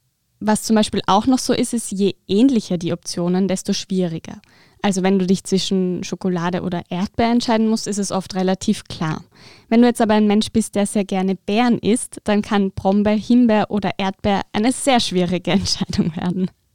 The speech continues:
Da hilft dann oft tatsächlich, den Bauch mitreden zu lassen.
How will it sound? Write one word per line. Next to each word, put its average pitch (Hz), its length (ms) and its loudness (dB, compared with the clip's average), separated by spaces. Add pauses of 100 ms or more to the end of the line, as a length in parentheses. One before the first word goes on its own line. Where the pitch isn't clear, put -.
Da 175 240 0
hilft 190 340 -2
dann 190 100 0
oft - 460 -10
tatsächlich, - 480 -6
den 202 160 2
Bauch 147 280 -8
mitreden 165 440 -8
zu - 140 -10
lassen. - 320 -16